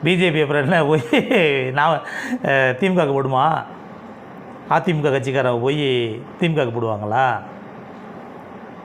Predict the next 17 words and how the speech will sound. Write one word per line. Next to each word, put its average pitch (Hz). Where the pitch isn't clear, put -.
கேட்டா, 151
"என் 147
நோட்டா 185
ஆறாயிரம் 151
வாங்கியிருக்கு." 117
நோட்டாவுக்கும் 208
போட்டிருக்காங்க, 185
முழுசா 180
அவங்களுக்கு 185
போட்டோம்னு 170
சொல்லலை. 135
எல்லாரும் 180
என்ன 175
பேசி 180
வச்சா 151
போட 147
முடியும்? 139